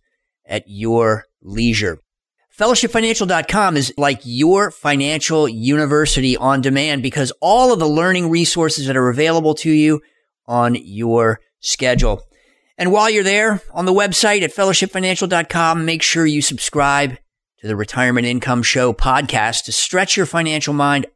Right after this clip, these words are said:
on the go with your favorite streaming service. Now, earlier I reviewed some of the key characteristics of a Roth I R A, like tax-deferred growth,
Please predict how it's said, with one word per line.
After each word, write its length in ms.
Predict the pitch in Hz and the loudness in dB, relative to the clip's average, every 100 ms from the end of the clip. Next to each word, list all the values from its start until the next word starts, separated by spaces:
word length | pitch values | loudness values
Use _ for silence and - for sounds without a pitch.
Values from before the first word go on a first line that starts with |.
| - | -2
on 240 | 190 196 | 0 0
the 80 | 185 | 2
go 400 | 180 180 180 - _ _ _ _ | 2 2 0 -6 _ _ _ _
with 140 | - 101 | -18 -14
your 100 | 101 | -10
favorite 460 | - 147 147 143 - | -2 0 0 -2 -4
streaming 680 | - - 127 123 127 123 110 _ _ | -12 -8 -2 0 2 -2 -6 _ _
service. 680 | - - 110 104 87 - - _ _ _ _ _ _ _ _ _ _ | -12 -4 -2 -2 -4 -10 -12 _ _ _ _ _ _ _ _ _ _
Now, 240 | 175 175 160 | -2 0 0
earlier 440 | 202 240 254 202 | 2 2 2 2
I 80 | 180 | 2
reviewed 400 | 247 240 190 175 | 2 2 2 0
some 160 | - 156 | 0 0
of 40 | |
the 60 | 139 | 0
key 460 | - - 175 175 | -2 0 2 2
characteristics 880 | - 147 147 135 127 127 139 - 101 | 0 0 0 0 0 0 0 -4 -6
of 80 | 113 | -4
a 80 | 107 | -2
Roth 440 | 104 110 123 131 - | 0 2 2 -2 -4
I 240 | 123 127 | -2 2
R 180 | 123 120 | 2 2
A, 340 | 113 113 123 | 2 2 2
like 380 | 120 107 104 - _ _ _ _ - | 2 0 0 -6 _ _ _ _ -10
tax-deferred 680 | 104 113 - 127 131 123 110 | -6 -6 -6 -8 -2 -2 -2
growth, 540 | 104 123 160 170 - | 0 0 2 0 -4